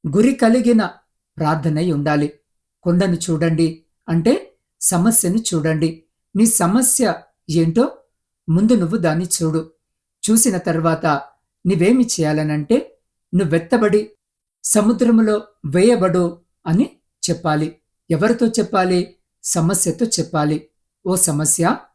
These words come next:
యేసు క్రీస్తు నామములో నువ్వు తొలగిపోబడకు, నువ్వు తొలగిపో, కనబడకుండా పో" అని సమస్యతో నువ్వు చెప్పాలి.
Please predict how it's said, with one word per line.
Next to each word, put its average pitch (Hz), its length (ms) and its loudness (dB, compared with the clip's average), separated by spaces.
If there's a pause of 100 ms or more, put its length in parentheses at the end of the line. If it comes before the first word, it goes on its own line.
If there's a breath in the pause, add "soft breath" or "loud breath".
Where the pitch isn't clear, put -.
(440)
యేసు 202 560 0
క్రీస్తు 247 380 0
నామములో 160 540 0 (600)
నువ్వు 165 180 -2
తొలగిపోబడకు, 185 1120 -2 (680)
నువ్వు 190 180 0
తొలగిపో, 233 760 0 (340)
కనబడకుండా 226 680 0
పో" 190 380 -6 (440)
అని 208 140 2
సమస్యతో 202 600 -2 (640)
నువ్వు 160 200 -4
చెప్పాలి. 147 580 -4